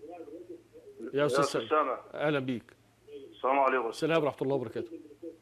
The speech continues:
Speaker 2: آه، اتفضل يا والله. بعد إذن حضرتك، إحنا عندنا مشكلة في ال-، جمعية الإصلاح الزراعي بقرية سلكة، مركز شبين الكوم، منوفية.
Speaker 1: مم.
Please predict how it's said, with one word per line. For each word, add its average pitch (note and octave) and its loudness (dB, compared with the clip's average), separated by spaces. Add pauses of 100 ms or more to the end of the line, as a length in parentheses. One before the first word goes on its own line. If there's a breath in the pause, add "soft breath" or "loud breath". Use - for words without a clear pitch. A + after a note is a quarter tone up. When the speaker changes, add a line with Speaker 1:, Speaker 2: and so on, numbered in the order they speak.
(880)
Speaker 2:
آه، B2 0
اتفضل B2 0
يا B2 6
والله. G#2+ 2
بعد B2 2
إذن G3+ 0
حضرتك، E3 0
إحنا D3 4
عندنا D3+ 4
مشكلة D3+ 0
في - -6
ال-، A#2 4
جمعية B2+ 2 (120)
الإصلاح C#3 2
الزراعي C3 4
بقرية C3+ 0 (140)
سلكة، C3+ -2
مركز B2 -2
شبين A#2+ -4
الكوم، A#2+ 2
منوفية. G#2 -4 (640)
Speaker 1:
مم. G#2 -8